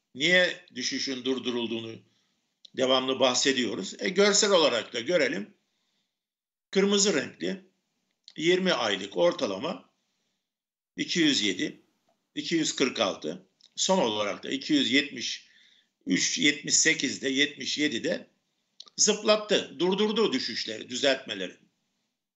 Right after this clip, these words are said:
Üç yüz yirmi dört tekrar önünde bekliyor. Bir ara açtık üç yüz kırk dördü. Bu ne demek? Üç yüz yirmi dördü aşacak kadar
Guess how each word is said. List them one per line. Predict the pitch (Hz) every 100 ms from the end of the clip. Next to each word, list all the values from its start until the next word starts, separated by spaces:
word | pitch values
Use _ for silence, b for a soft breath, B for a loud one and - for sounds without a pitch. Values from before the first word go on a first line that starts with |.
| _ _ _ _ _ _ _ _ _ -
Üç | 147 143
yüz | 120
yirmi | 127 98 104
dört | 185 - - _ _ _ _ _ _ _
tekrar | - 139 117 139
önünde | 139 120 95 160
bekliyor. | 170 165 156 139 - _ _ _ _ _ _ -
Bir | 143
ara | 156 160
açtık | 147 - - 143
üç | 127 -
yüz | 113
kırk | - 104 -
dördü. | 107 117 214 -
Bu | 160
ne | 185 190
demek? | 127 185 202 - _ _ _ _ _ _ _ _ _ _
Üç | 160 160
yüz | 185 180
yirmi | 185 190
dördü | 190 185
aşacak | 170 151 151 196 202
kadar | 165 147 208 -